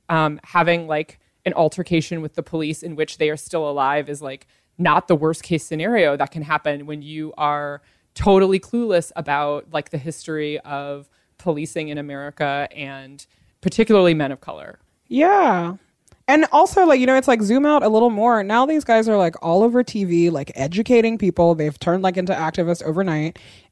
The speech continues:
Speaker 2: Not to say that it's not a worthwhile cause, but I'm like, wow, this is, like, being Black is very exhausting. It's like an injustice is done to you,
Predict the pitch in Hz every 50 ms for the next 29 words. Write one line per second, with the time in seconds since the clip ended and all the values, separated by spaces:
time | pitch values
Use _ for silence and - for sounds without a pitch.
0 | _ - 269 320 359 349 339 277 - 285 285 254 262 247 233 - 233 233 240 226
1 | 190 180 196 214 - - 220 220 208 196 - - 226 269 269 - - 208 214 208
2 | 196 190 202 247 285 294 262 220 240 - 320 294 - - 247 226 214 190 190 220
3 | 254 330 330 233 202 202 220 - 240 190 180 160 175 180 214 254 233 185 175 151
4 | 156 165 240 339 - - - - 156 - 156 160 202 214 - - 208 - - 214
5 | 196 185 - 196 190 185 165 202 196 175 185 185 185 - - 277 - 302 269 208
6 | 196 180 156 151 - 160 147 143 135 139 170